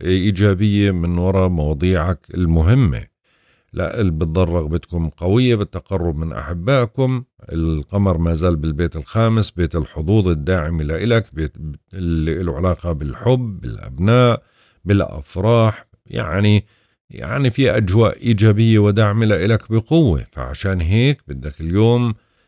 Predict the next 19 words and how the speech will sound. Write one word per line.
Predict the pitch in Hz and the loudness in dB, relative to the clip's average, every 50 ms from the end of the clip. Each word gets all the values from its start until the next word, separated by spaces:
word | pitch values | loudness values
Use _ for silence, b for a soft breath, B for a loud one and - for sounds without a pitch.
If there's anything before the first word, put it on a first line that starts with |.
| _ _ _ | _ _ _
تنطلق | - 151 175 175 160 - - 117 104 98 87 - _ _ | 0 2 2 4 2 0 0 -2 0 0 -2 -4 _ _
قدر | - 85 80 87 80 | -8 -4 -2 -2 -2
الإمكان | 82 76 73 78 76 - 98 92 | -2 -4 -4 -6 -4 -2 -2 -2
زي | 87 82 90 87 | 0 0 -2 -2
ما | 80 71 | -4 -6
حكينا | - - 73 - - 98 95 90 85 | -8 -10 -12 -6 -4 -4 -2 -2 -2
وتحصل، | 80 78 - - - 123 123 - - - 73 65 69 | -4 -6 -8 -6 -6 -6 -6 -6 -6 -8 -8 -6 -6
لأنه | 76 80 95 113 113 107 98 | -6 -4 -2 0 0 0 0
في | - - 123 | 0 -2 -6
ساعات | 120 - - 113 107 120 131 131 - | -4 -4 -4 -6 -4 -4 -4 -2 -2
العصر | 135 123 117 135 135 - - 151 139 | -2 0 0 0 -2 0 -2 -2 0
القمر | 135 127 117 - 147 156 156 147 135 | 0 -2 -2 0 0 2 2 2 0
رح | 123 110 104 - | -2 -4 -4 -2
ينتقل | 123 135 151 151 135 - 127 117 - 131 135 139 135 | -2 0 2 2 2 0 -4 -4 -2 0 0 0 0
ويصير | 117 113 117 - - 127 110 | 0 0 -2 0 0 -2 -2
في | 95 107 | 0 -2
البيت | 113 98 85 110 107 - 104 | -2 0 0 0 0 0 0
السادس، | 101 - - - 131 127 95 71 58 - - - | -4 -2 0 2 2 2 2 0 -4 -8 -10 -12
فهنا | - - 65 76 85 113 123 120 120 117 117 | -10 -8 -6 -2 0 0 2 2 2 2 0